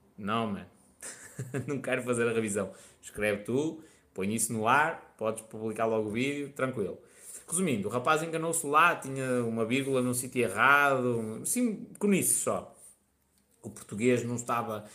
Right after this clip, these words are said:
muito elaborado, mas eram só coisas miudinhas, tipo, não estava mal escrito propriamente, não eram erros ortográficos, nada do género. O man viu aquilo, Deus me livre, ligou ao gajo, deu-lhe uma descasca. Não, tá tudo.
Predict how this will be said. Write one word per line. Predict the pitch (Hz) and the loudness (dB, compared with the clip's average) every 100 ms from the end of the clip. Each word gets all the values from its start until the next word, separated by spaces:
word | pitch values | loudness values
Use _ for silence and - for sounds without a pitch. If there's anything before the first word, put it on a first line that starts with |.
| - - | -20 -10
muito | 120 123 | -6 -4
elaborado, | 120 110 113 107 110 127 120 110 | -2 -2 -2 0 2 2 0 -2
mas | 135 185 | -4 -2
eram | 233 226 | -2 0
só | 226 233 | -2 -2
coisas | 233 233 | -2 -2
miudinhas, | 202 214 208 202 123 | -2 -2 -2 -2 -4
tipo, | - 123 131 | -6 -10 -8
não | 143 | -4
estava | 170 160 | -4 -4
mal | 143 135 - - | -4 -6 -6 -10
escrito | 110 - | -12 -8
propriamente, | 107 101 101 90 95 - | -8 -6 -6 -8 -12 -12
não | 104 101 107 | -8 -4 -2
eram | 110 113 | -2 2
erros | 120 110 | 0 2
ortográficos, | 117 110 101 104 123 120 - | -2 -2 -2 2 2 0 -8
nada | 107 107 101 | -8 -6 -6
do | 101 | -6
género. | 87 90 _ _ _ _ _ _ _ _ - | -8 -10 _ _ _ _ _ _ _ _ -8
O | |
man | 104 127 127 | -2 0 0
viu | 113 120 135 | 2 4 4
aquilo, | 139 147 143 151 151 | 2 -4 -4 -4 -6
Deus | 127 127 123 | -2 -2 -2
me | 143 | -4
livre, | 143 113 | -6 -4
ligou | 113 117 131 | -2 0 2
ao | 123 | 2
gajo, | 107 120 123 110 | 2 0 0 0
deu-lhe | 123 123 | 0 0
uma | 135 139 | -2 -4
descasca. | - - - 151 147 131 - 135 - - - _ _ _ _ _ | -4 -6 -4 -2 -2 -4 -8 -10 -10 -20 -20 _ _ _ _ _
Não, | - - _ | -20 -20 _
tá | - 98 | -8 -8
tudo. | - | -8